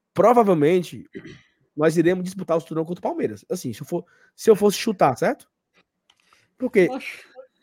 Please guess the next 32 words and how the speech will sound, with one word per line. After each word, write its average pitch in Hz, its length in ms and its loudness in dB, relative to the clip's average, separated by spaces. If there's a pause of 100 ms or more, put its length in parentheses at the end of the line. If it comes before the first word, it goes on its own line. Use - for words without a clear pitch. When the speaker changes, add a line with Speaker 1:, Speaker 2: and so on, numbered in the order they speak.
(120)
Speaker 1:
o 185 140 0
Palmeiras 190 400 6
ganha 175 180 2
do 170 60 4
Botafogo, 165 720 2
não 156 300 0
é 165 100 8
absurdo. 147 600 0
O - 920 -20
Palmeiras 208 400 4
se 208 100 -4
mantém 196 380 -2
com 185 200 -6
o - 20 -4
cinturão 202 340 -4
até 220 180 -2
o 220 60 -2
Fortaleza. 226 420 -2
Então 190 180 -6
o 190 40 -12
Fortaleza 196 400 -4
vai 196 140 -2
disputar 196 380 -8
o 208 40 -6
cinturão 196 300 -6
contra 190 220 -10
o - 40 -18
Palmeiras. 185 520 0
É 127 100 -10
uma 147 100 -6
possibilidade, 170 680 -4
né? 120 180 -10